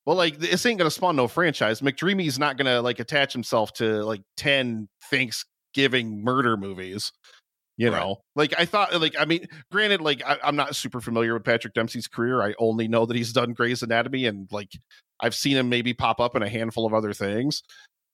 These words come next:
Speaker 1: But, like, I mean, if he's playing against type a little bit there, which, I mean, that's another reason why you wouldn't necessarily suspect him being the killer, 'cause he's usually that kind of dashing romantic lead, not the, you know, super serial murderer.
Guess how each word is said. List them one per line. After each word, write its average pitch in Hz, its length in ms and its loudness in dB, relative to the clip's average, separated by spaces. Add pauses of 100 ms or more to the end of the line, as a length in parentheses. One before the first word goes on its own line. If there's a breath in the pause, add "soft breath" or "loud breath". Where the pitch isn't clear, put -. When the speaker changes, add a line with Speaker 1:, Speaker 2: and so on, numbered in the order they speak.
Speaker 1:
But, 123 80 0
like, 135 440 0
I 135 80 0
mean, 147 200 0
if 139 220 -6
he's 156 220 0
playing 151 240 0
against 135 320 -2
type 123 240 0
a - 20 0
little 135 220 2
bit 139 160 0
there, 143 220 2
which, 101 380 -4
I 120 80 2
mean, 117 200 -2
that's 120 240 -2
another 123 340 2
reason 123 280 -2
why 113 100 2
you 113 160 -2
wouldn't 110 340 -4
necessarily 113 560 -2
suspect - 560 -4
him 143 140 -2
being 151 200 2
the 147 80 0
killer, 156 380 2 (460 soft breath)
'cause 123 180 0
he's 123 280 0
usually 120 420 0
that 110 200 2
kind 120 180 2
of 107 120 -2
dashing 107 400 0
romantic 107 500 2
lead, 107 360 -4
not 101 320 2
the, 95 280 0
you 101 120 0
know, 98 160 0
super 101 340 -4
serial 104 380 -2
murderer. 123 440 -2